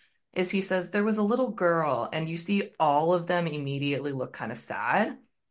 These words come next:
And this goes into something that's gonna happen in, um, Lady and the Tramp two, where I think it's kind of touching on that notion that a lot of people have, which is, like, you know, dogs and most pets just want a home.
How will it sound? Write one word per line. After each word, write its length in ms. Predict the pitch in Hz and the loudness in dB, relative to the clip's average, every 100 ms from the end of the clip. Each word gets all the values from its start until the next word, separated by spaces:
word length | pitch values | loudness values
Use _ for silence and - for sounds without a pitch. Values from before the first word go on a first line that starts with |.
| _ _ _ - | _ _ _ -4
And 560 | 190 190 185 175 165 151 | 2 4 4 4 2 0
this 180 | 190 220 | 0 2
goes 180 | 330 339 | 0 2
into 180 | 330 285 | 0 2
something 400 | 180 175 185 170 | 2 2 0 0
that's 180 | 165 | 0
gonna 220 | 165 160 151 | 0 0 0
happen 440 | 139 139 151 147 | 0 0 -4 -6
in, 600 | - 139 139 135 135 139 | -4 -4 -4 -4 -6 -6
um, 760 | - 135 127 131 120 107 - - _ - | 0 0 0 -4 -8 -10 -10 -16 _ -8
Lady 260 | 147 143 139 | -4 -4 -4
and 80 | |
the 60 | 135 | -4
Tramp 400 | - 120 123 - | -4 -4 -4 -8
two, 540 | - 65 131 214 - _ _ _ _ _ _ _ _ _ _ _ _ | -10 -6 -2 -2 -4 _ _ _ _ _ _ _ _ _ _ _ _
where 640 | - 165 165 156 151 143 - | -2 4 4 4 4 2 2
I 140 | 170 170 | 2 2
think 280 | 185 185 | -2 -2
it's 120 | 185 - | -4 -2
kind 220 | 160 151 | -2 -2
of 120 | 151 | -4
touching 400 | - 143 160 156 | -4 -6 -4 -2
on 160 | 143 143 | -2 -2
that 300 | 139 - - | -4 -4 -4
notion 520 | 147 139 139 147 143 | -2 -2 -2 -4 -4
that 120 | 135 | -2
a 40 | 131 | 0
lot 120 | 127 | 0
of 60 | |
people 160 | 139 139 | -2 -2
have, 140 | 131 | 0
which 100 | 135 | -2
is, 100 | 143 | -6
like, 220 | 127 123 127 | -4 -6 -4
you 60 | |
know, 100 | 127 | -6
dogs 400 | 120 127 123 131 | -2 -2 -2 -4
and 160 | 131 127 | -6 -4
most 220 | 131 135 | -6 -6
pets 180 | 131 127 | -10 -10
just 160 | 135 131 | -10 -6
want 120 | 120 | -8
a 40 | |
home. 460 | 101 101 127 208 | -8 -8 -6 -8